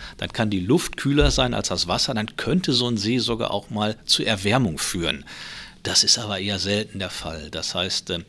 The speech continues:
Sie merken das ja, wenn Sie an so einem Springbrunnen vorbeigehen, ne, in, in, in der Hitze, in der Stadt irgendwie. Ach, dann,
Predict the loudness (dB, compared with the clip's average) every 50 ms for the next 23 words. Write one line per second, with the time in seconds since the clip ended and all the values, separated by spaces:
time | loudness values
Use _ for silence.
0 | -14 -18 -18 -18 -14 -8 -4 -2 0 2 2 2 0 0 0 0 0 0 0 -2
1 | 0 0 0 0 0 0 0 2 2 0 0 0 2 2 4 4 4 2 0 -2
2 | -4 -4 -4 -4 -4 -4 -2 -2 -2 -2 -4 -4 -6 -6 -6 -6 -6 -6 -6 -4
3 | -4 -6 -6 -6 -6 -6 -6 -6 -6 -6 -4 -2 2 4 2 4 4 2 4 6
4 | 6 6 6 4 2 2 2 4 4 4 4 4 2 0 0 -2 -4 -6 -6 -6
5 | -8 -8 -8 -8 -8 -10 -12 -14 -14 -14 -14 -12 -6 -2 0 0 0 -2 -4 -6
6 | -6 -4 -6 -6 -8